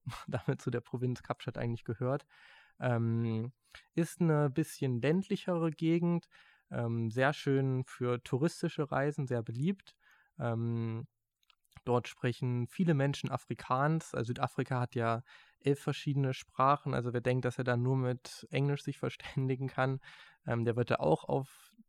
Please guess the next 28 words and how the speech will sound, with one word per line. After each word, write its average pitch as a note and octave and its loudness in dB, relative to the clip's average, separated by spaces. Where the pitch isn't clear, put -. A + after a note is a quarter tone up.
die C3 0
eine C3 6
oder B2+ 2
andere B2+ 2
Herausforderung B2+ 0
treffen. C3 -2
Ähm, A2+ -2
ich - -8
war B2 8
dort B2 2
während A#2+ 4
der A#2+ -6
Zeit B2 -2
der - -4
einzige C#3+ 0
internationale B2+ 2
Student C3 2
und C3+ 0
oder C3 0
Arzt, C#3 0
ähm, B2 0
was C3+ -2
auch - -2
nochmal B2 2
ein A#2+ 2
deutlicher B2+ 2
Unterschied C3 -2
war. A#2+ 2